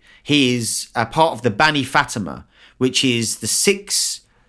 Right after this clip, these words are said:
sons of, uh, of, uh, of Fatima,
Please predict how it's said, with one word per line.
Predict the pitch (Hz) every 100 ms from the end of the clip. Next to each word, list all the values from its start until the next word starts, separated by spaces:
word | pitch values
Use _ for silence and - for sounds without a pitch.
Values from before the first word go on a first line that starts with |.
| -
sons | - - 147 98 90 95 98 -
of, | 131 117 110 98 -
uh, | 113 110 110 107 110
of, | 120 107 - -
uh, | 90 90 - -
of | 90 101 131 127
Fatima, | - 123 - 104 85 92